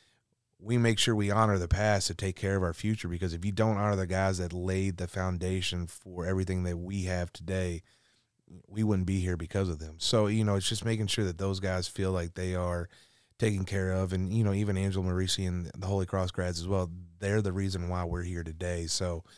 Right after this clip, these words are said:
you know, being able to do that, and I think it, it's the fact that, you know, we've gone three hours away and we have a crowd that, you know, mimics what we would have at a home game. I mean, and that's the thing, it, it matters.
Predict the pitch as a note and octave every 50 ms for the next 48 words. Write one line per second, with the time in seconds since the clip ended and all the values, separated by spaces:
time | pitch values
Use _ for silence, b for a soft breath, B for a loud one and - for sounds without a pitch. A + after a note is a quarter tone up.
0 | b b b b b b b b C#3 B2+ A#2+ G#2 G2+ C3 B2+ A#2 A#2 A2+ A2 G2
1 | G2 F2 G#2+ A2 G#2+ G2+ G2+ G#2 G#2 G#2 G2 G2+ G2+ G2+ G#2 A2 G#2 C3+ C3 B2
2 | A#2+ A2+ G#2 - _ _ _ _ _ _ _ _ _ _ _ _ _ _ _ _
3 | _ - - G2 - - G#2+ G2 - A2 G#2 G#2+ G#2+ F#2+ - F#2 F2+ F2+ E2 C#2+
4 | - _ - G2 G2 F#2 E2+ D#2+ - - - _ _ _ _ _ _ _ _ _
5 | _ _ - F#2 G2+ G#2 F2 F#2+ G#2 G#2 G#2 G2+ G2+ G2 F#2+ F2+ F#2 - - -
6 | - - G#2 G#2 G2+ G2 G2 F#2+ F2+ F#2 F2+ F#2 F#2+ F#2+ F#2 F2 F2 E2+ F2 -
7 | - - F2+ E2+ F2 F2 F2 E2+ F2+ F#2 F2+ E2+ E2+ - - - F#2 F#2 F#2 F2+
8 | E2 E2+ E2 D2+ _ _ _ _ _ _ _ _ _ _ _ _ _ _ _ _
9 | _ _ _ _ _ _ _ _ _ _ _ _ _ _ G#2 G#2 G2 F2+ F2 F#2
10 | F#2 G2 G2 F#2+ F2+ - - G2+ F#2+ F#2 F#2 F#2+ F2+ F2 D#2+ E2+ F#2+ F#2 F2+ F2+
11 | E2 D#2+ E2 G2+ G2 F#2+ F#2 F2 E2+ E2 E2+ E2+ F#2+ G#2 D#2+ - b b b b
12 | b b b b G2+ A#2+ A#2+ A2 G#2+ F#2+ A2 A2 G#2 F#2 F2 F2 - - - G2
13 | E2+ E2 F2+ F2+ F#2+ F#2 F#2 F#2+ F#2 F2 E2 E2+ E2 D#2+ - - -